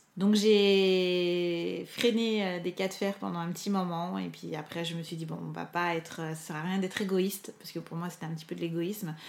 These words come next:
Je me suis dit « Si demain il arrive quelque chose à Thibaut ou à moi, Siana se retrouve toute seule, euh, et donc allons-y, on remet ça quatorze ans après. »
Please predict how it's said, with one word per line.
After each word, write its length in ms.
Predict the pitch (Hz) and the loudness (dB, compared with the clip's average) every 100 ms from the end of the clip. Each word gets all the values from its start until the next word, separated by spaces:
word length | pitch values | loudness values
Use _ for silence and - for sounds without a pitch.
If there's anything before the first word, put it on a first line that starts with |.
| - - - | -16 -18 -12
Je 100 | - | -10
me 20 | |
suis 140 | 160 180 | -6 -6
dit « 60 | |
Si 100 | 185 - | -4 0
demain 220 | 180 190 | 2 2
il 120 | 185 | 0
arrive 180 | 175 175 | -2 -4
quelque 300 | 170 165 175 | -6 -4 -4
chose 260 | 165 185 175 | -4 -4 -4
à 80 | |
Thibaut 380 | 160 - 180 190 | -6 -6 -2 0
ou 40 | 175 | 0
à 80 | |
moi, 200 | 160 170 | -2 -4
Siana 260 | 185 165 180 | -6 -6 -8
se 80 | - | -8
retrouve 260 | 180 - | -12 -12
toute 180 | - 190 | -8 -8
seule, 340 | - 180 202 170 - - - - - | -2 0 0 -2 -10 -18 -18 -16 -8
euh, 400 | 165 165 156 156 | -4 -4 -4 -4
et 100 | 160 | -4
donc 200 | 165 185 | -4 -2
allons-y, 520 | 180 175 175 160 - | -2 -2 -4 -6 -8
on 240 | 160 170 160 | -6 -4 -4
remet 240 | 175 175 | -2 -4
ça 400 | 165 185 185 185 | -2 0 2 0
quatorze 460 | 185 185 185 180 175 | 0 0 0 -2 -2
ans 80 | 165 | -4
après. » 320 | 151 - | -4 -8